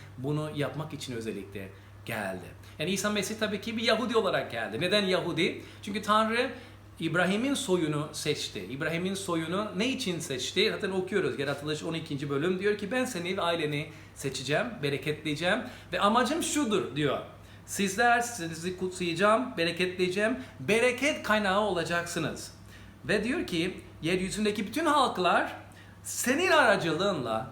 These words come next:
kutsanacak." Yani Tanrı'nın amacı tek bir ulusu bereketleyip onu el üstünde tutmak değil. Aksine onların aracılığıyla bereketini bütün uluslara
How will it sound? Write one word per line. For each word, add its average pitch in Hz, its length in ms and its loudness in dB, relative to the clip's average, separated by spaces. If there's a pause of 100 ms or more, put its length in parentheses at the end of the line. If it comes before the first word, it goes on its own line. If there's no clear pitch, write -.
(100)
kutsanacak." 117 600 -4
Yani 185 120 -2
Tanrı'nın 285 380 -4
amacı 143 480 0 (720)
tek 220 260 0
bir 196 140 -2
ulusu 151 380 -4
bereketleyip 135 720 -4 (100)
onu 147 360 -2 (140)
el 170 140 2
üstünde 156 280 -4
tutmak 143 420 -4
değil. 127 240 -2 (920)
Aksine 190 480 -2 (160)
onların 175 340 0
aracılığıyla 165 800 -2 (240)
bereketini 175 640 -2
bütün 170 340 -4
uluslara 147 720 -4